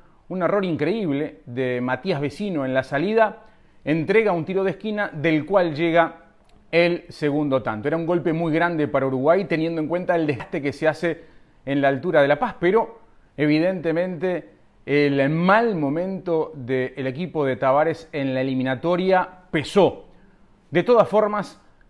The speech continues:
en el segundo tiempo Uruguay generó algunas chances, llega una oportunidad para que de penal Bolivia liquide la historia con el tres a cero, no lo pudo hacer Moreno Martins, pero poco después sí llega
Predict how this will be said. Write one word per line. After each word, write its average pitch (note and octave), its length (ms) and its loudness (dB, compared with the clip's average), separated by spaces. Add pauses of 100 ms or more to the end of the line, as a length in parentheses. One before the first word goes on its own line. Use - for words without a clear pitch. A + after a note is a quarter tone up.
(120)
en D3+ 120 0
el D3+ 200 2
segundo E3+ 400 -2
tiempo F#3+ 520 -2
Uruguay E3 580 4 (120)
generó E3 460 2 (600)
algunas D#3 460 2
chances, G3+ 600 -2
llega G3+ 420 2
una F#3+ 240 0
oportunidad D#3+ 560 -4
para D3 220 2
que C#3+ 400 -2 (140)
de C3+ 180 0
penal F3 320 -2
Bolivia F3 460 0
liquide F3+ 440 0
la D3+ 60 2
historia E3 600 -2 (200)
con C#3 200 0
el C3 260 -2
tres F3 220 -4
a - 60 -6
cero, G3+ 280 -2
no F#3 200 -2
lo G3 180 0
pudo F#3 240 -2
hacer F#3+ 420 2 (680)
Moreno E3 360 0
Martins, F#3 540 -2
pero E3+ 220 0
poco G3 200 0
después F3+ 460 -4
sí D#3 320 -2
llega D3+ 540 2